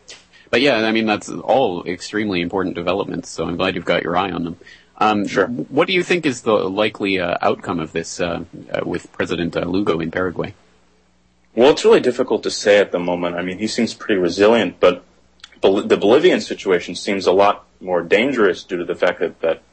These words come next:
Speaker 2: the police are basically acting in such a rogue way.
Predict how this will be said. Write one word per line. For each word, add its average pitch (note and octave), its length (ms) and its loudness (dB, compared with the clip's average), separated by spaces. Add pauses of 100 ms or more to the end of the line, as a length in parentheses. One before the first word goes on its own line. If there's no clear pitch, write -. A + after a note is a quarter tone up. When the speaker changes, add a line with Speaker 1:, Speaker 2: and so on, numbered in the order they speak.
Speaker 2:
the - 60 -10
police A#2+ 420 0
are F#2 60 2
basically E2 540 -2
acting E2+ 320 -2
in E2+ 60 -12
such - 240 -8
a F2 60 -4
rogue F2 320 2
way. B2 380 4